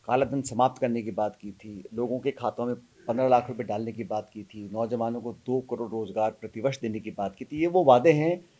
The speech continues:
जो रिकॉर्ड पर हैं भाजपा के। अब इन दस सालों में आप उनका ट्रैक रिकॉर्ड देख लीजिए तो ह-, हर मापदंड में वो फेल रहे हैं। और उन्होंने जो किया, यूपीए की सरकार में जो कानून बने, शिक्षा का अधिकार,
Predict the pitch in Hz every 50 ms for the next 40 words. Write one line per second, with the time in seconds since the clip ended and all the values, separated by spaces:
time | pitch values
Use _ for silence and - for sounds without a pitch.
0 | _ _ - _ - 151 151 135 135 - 143 165 180 - 143 156 131 123 104 101
1 | 98 95 - - 110 95 - - 104 - - _ _ _ - - _ _ _ 147
2 | 151 165 151 147 156 175 175 - - 170 175 175 170 147 131 113 104 101 - -
3 | _ _ _ - - - - - - _ _ _ _ _ _ _ _ - 120 135
4 | 139 - 135 127 - 147 - - 131 131 123 135 131 139 135 113 101 123 131 131
5 | 139 123 117 87 90 110 120 - - 151 - - - - _ _ - - - 196
6 | 208 202 175 156 156 147 120 151 160 170 175 147 123 117 117 143 151 - - -
7 | - - - - - - - 175 180 - - 175 175 165 147 123 110 95 87 -
8 | - - - _ _ _ _ _ _ _ - _ _ - _ _ _ - 147 165
9 | 165 175 185 190 185 165 180 175 - - 165 190 185 147 107 87 - - _ _
10 | _ _ _ _ _ _ - - 107 - - _ 127 123 135 143 127 180 190 185
11 | 190 208 196 190 175 165 165 180 175 170 170 175 165 170 147 151 156 165 165 160
12 | 151 156 160 165 175 170 - - - _ _ _ _ _ - - 147 - - 160
13 | 143 139 143 139 127 139 - - 139 135 135 139 139 -